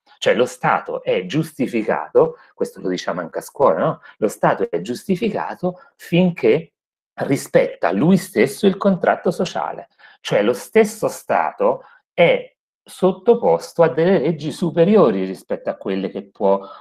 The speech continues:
porre lo Stato, rispetto a quelle che può mettere lo Stato. E lo Stato in particolare non rispetta le sue leggi, non rispetta, diciamo, i suoi presupposti, non rispetta il suo fondamento quando esercita la violenza in maniera arbitraria.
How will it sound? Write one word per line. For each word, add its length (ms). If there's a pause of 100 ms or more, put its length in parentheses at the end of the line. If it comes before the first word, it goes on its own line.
porre 440
lo 100
Stato, 400
rispetto 340
a 60
quelle 240
che 120
può 120
mettere 340
lo 120
Stato. 480 (280)
E 140
lo 80
Stato 380
in 80
particolare 600
non 280
rispetta 600
le 140
sue 180
leggi, 560 (200)
non 140
rispetta, 600 (160)
diciamo, 420
i 140
suoi 280
presupposti, 760
non 160
rispetta 420
il 80
suo 140
fondamento 800
quando 600 (220)
esercita 840 (160)
la 160
violenza 800
in 140
maniera 380
arbitraria. 640